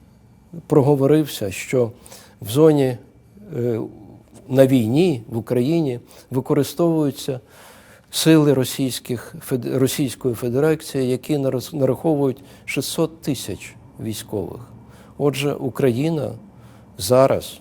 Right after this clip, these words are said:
на фронті тримає шістсот тисяч Збройних сил Росії. Це є те, що в стратегії нато називається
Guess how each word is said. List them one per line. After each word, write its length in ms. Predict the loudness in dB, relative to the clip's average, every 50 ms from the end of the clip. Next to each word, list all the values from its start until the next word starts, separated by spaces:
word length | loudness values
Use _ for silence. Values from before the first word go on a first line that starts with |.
| -20 -20 -20 -20 -14 -8
на 360 | -4 -2 0 0 0 -2 -6 -10 -18 -20 _ _ -4
фронті 580 | 2 4 4 6 4 4 0 -4 -8 -10 -10 -10 -14 _ _ _ _ _ _
тримає 640 | 0 2 2 2 4 2 2 2 2 0 -2 -2
шістсот 640 | -4 -4 -4 -4 -4 -2 0 2 2 2 0 -4 -8
тисяч 540 | -6 -4 -4 -4 -6 -8 -10 -12 -14 -18 -20 _ _
Збройних 540 | -14 -14 -6 -2 0 2 2 2 0 -4 -8
сил 360 | -10 -8 -6 -6 -6 -6 -8 -12 -18 -20 -20 -20 -20 -20 -20 -20 -20 -20 _ _ -20 -14 -6
Росії. 540 | -4 -4 -4 -4 -6 -8 -8 -8 -10 -12 -16 -20 _ -20 -20 -20 -20 -20 -20 -20 -20 -20 -12
Це 180 | -2 0 2
є 180 | 2 2 2 0
те, 360 | 2 2 2 2 2 2 -2 -8 -14 -20 -20 -20 -16
що 220 | -14 -4 -2 -2
в 60 | -2
стратегії 680 | -2 -2 -2 -2 -2 0 0 0 0 0 0 -2 -2 -2
нато 480 | -2 -2 -2 -2 -2 -4 -6 -6 -6 -10 -14 -20 -20 -20 _ -6
називається 840 | -4 -2 0 0 0 2 2 2 0 0 -2 -6 -8 -6 -6 -6 -6